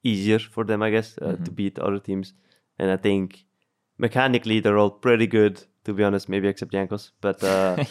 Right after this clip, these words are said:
Speaker 2: <laughs>
Speaker 1: they're all pretty good, and I think yeah, I mean, they're still the best team right now in E U.
Speaker 2: So,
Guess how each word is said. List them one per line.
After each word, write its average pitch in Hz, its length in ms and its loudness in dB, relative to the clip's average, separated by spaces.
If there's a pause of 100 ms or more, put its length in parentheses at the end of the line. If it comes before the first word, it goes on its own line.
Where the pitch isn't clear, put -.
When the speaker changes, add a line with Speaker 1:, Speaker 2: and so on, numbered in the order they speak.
(240)
Speaker 2:
<laughs> - 360 -20
Speaker 1:
they're 107 160 2
all 120 100 4
pretty 127 260 4
good, 135 240 4
and 117 140 2
I 104 60 2
think 101 420 0 (680)
yeah, 135 160 2
I - 40 2
mean, 95 160 -2
they're 95 180 0
still 95 500 0
the - 80 -10
best 98 260 -2
team 95 180 -6
right 87 160 -6
now 92 180 -6
in 92 120 -6
E 90 40 -6 (100)
U. 98 80 -14 (240)
Speaker 2:
So, - 460 2